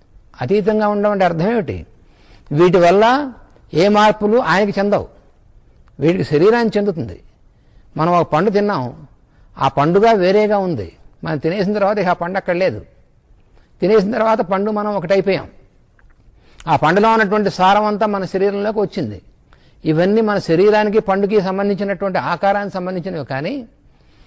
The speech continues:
ఆ పండులోనూ అంతర్యామిగా ఉంది ఆయనే. మన శరీరంలో ఉన్నటువంటి అంతర్యామిగా ఉంది ఆ పురుషుడే. అందువల్ల ఆయనలో మాత్రం ఎటువంటి మార్పు అనేటువంటిది ఉండదు. కాబట్టి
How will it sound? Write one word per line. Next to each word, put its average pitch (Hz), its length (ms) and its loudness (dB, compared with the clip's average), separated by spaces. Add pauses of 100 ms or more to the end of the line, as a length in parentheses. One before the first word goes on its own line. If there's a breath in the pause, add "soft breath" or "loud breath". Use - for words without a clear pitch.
(120 soft breath)
ఆ 156 120 2
పండులోనూ 208 520 0
అంతర్యామిగా 208 600 -2
ఉంది 208 200 -4
ఆయనే. 123 300 -8 (580)
మన 143 120 -8
శరీరంలో 202 520 -2
ఉన్నటువంటి 202 460 -6
అంతర్యామిగా 196 520 -4
ఉంది 214 160 -4
ఆ 202 60 0
పురుషుడే. 131 500 -10 (460)
అందువల్ల 185 360 -4
ఆయనలో 247 400 -2
మాత్రం 214 500 -6 (340 soft breath)
ఎటువంటి 185 360 -4
మార్పు 170 360 -4
అనేటువంటిది 160 420 -6
ఉండదు. 160 220 -4
కాబట్టి 135 680 -8